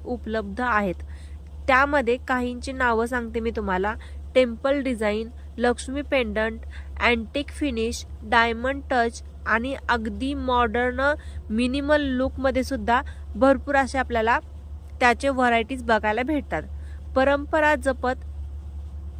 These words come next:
आधुनिकतेकडे वाटचाल करणं हे आजच्या मंगळसूत्राचे वैशिष्ट्य आहे. त्याचा वापर कसा करतात बघा, म्हणजे कधी कधी वापरतात, कुठल्या कुठल्या कार्यक्रमाला वापरतात. सरास मंगळसूत्र हे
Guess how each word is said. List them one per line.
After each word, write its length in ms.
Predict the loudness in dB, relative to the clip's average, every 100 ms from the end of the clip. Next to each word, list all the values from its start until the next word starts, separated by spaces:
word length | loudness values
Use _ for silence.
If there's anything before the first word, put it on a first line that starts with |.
| -10 -6 2
आधुनिकतेकडे 1120 | 4 4 -2 -2 -2 -2 -4 0 2 4 2 -2 -14 2
वाटचाल 440 | 4 4 4 0
करणं 420 | 0 2 0 2 -2
हे 220 | 0 -2
आजच्या 600 | 2 4 4 0 0 -2
मंगळसूत्राचे 960 | 0 -2 0 0 -2 0 2 2 0 -2
वैशिष्ट्य 680 | 0 0 -2 -6 -6 2
आहे. 340 | 4 4 0 -4 -8 -12 -12 -14 -14 -14 -14 -16 -16 -16 -16 -16 -16 -4 2
त्याचा 280 | 2 2
वापर 380 | 4 4 4 -2
कसा 260 | -4 -6 -4
करतात 280 | -4 -4 -6
बघा, 260 | -4 -4
म्हणजे 460 | -4 -8 -8 -2 -2 -4 -10 -12 2
कधी 220 | 4 4 2
कधी 180 | 2
वापरतात, 500 | 4 2 4 2 0 -2
कुठल्या 280 | -6 -2 -2
कुठल्या 280 | -2 -2 0
कार्यक्रमाला 500 | 2 0 0 -2 0
वापरतात. 440 | 0 0 -4 -4
सरास 480 | -8 0 2 2 0
मंगळसूत्र 520 | -4 -2 -2 -2 -4 -4
हे 140 | -4